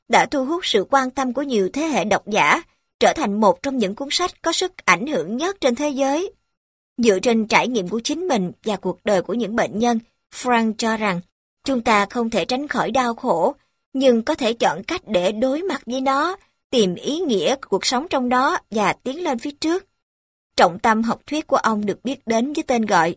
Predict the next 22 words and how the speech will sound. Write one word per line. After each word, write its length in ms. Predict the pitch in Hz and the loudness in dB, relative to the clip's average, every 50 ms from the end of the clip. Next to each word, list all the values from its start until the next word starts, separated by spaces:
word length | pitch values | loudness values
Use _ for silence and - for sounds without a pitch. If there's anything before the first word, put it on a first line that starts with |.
| _ _ - | _ _ -6
liệu 200 | 220 196 165 156 | -2 -2 -2 -2
pháp 280 | - - 277 302 311 - | -2 -4 -4 -4 -4 -6
ý 160 | 285 277 302 | -6 -6 -4
nghĩa, 320 | 285 247 190 123 151 240 302 _ _ _ _ _ - | -4 -4 -2 -2 -2 -4 -4 _ _ _ _ _ -6
là 160 | - 220 202 | 0 0 2
một 260 | 185 185 185 170 - | 2 4 2 0 0
xác 320 | - - - 330 349 359 _ _ | -2 -2 0 0 0 -2 _ _
quyết 340 | - 294 320 339 - _ - | -2 -2 -2 -2 -2 _ -2
cho 160 | - 262 254 | -2 0 0
rằng 280 | 240 - 226 196 175 175 _ _ _ _ _ - | 0 0 0 0 -2 -4 _ _ _ _ _ 0
động 200 | 226 220 175 180 | 2 2 2 4
lực 180 | 214 185 - - | 2 -2 -2 0
sống 300 | - - 294 269 349 381 | -2 0 0 -2 -4 -6
của 60 | 359 | -8
con 300 | - - 285 262 247 254 | -4 -2 -2 -2 0 0
người 220 | 240 208 180 170 - - | 0 0 0 0 -2 -4
không 180 | - 269 262 | -4 -2 -2
phải 280 | 269 - 262 240 233 - | -2 0 2 2 2 2
là 120 | 277 277 | 0 -2
sự 160 | 202 - 196 180 | -2 -2 -4 -4
thỏa 300 | - - 240 170 139 - | -4 0 0 2 2 2
mãn, 320 | 277 269 190 139 170 269 | 4 4 2 2 2 -2